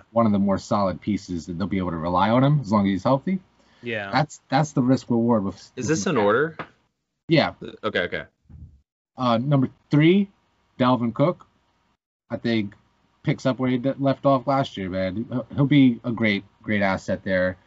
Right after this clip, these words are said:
Speaker 1: It's tou-, see, this is where it's tough, man, 'cause I don't know if I would necessarily put Derrick Henry below him, but Derrick Henry's at four. Um,
Speaker 3: Yeah. For me personally, I put Derrick Henry
Speaker 1: Listen,
Speaker 3: higher.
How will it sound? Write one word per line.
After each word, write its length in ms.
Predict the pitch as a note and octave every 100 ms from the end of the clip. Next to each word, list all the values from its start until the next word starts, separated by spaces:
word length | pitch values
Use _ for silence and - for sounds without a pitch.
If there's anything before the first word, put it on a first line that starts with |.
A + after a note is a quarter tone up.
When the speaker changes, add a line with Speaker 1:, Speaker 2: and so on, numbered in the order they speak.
| _ _
Speaker 1:
It's 120 | -
tou-, 240 | - G#3
see, 200 | - F3
this 200 | E3 F#3
is 100 | G3
where 140 | F3 E3+
it's 160 | C#3+
tough, 240 | - B2+ -
man, 160 | A#2 A#2
'cause 200 | C#3+ B2+
I 80 |
don't 160 | F#3 F3
know 340 | E3 D#3 D3 - _ -
if 140 | C3+
I 80 | C#3
would 120 | C#3
necessarily 360 | C#3 D3 D#3 D3
put 200 | C#3+ D3
Derrick 260 | D3+ D3 -
Henry 240 | D3 D3
below 320 | A#2 G#2+ C3+
him, 220 | C#3 D3
but 140 | A#2+ F#2+
Derrick 260 | B2 C3+
Henry's 300 | C#3 B2+ A2+
at 100 | G2 -
four. 400 | A#2 B2 C3+ - _ _ _ -
Um, 240 | A2 G#2 G2
Speaker 3:
Yeah. 40 | - _ _ _ _ _ _ _ _ _ _
For 100 | C3
me 160 | C3 B2+
personally, 400 | A2+ G2 - E2+
I 40 |
put 160 | E2 D#2+
Derrick 220 | E2 D#2
Henry 320 | D#2 D2+ D2+ D#2
Speaker 1:
Listen, 260 | C#2+ C2 D2+
Speaker 3:
higher. 160 | D2+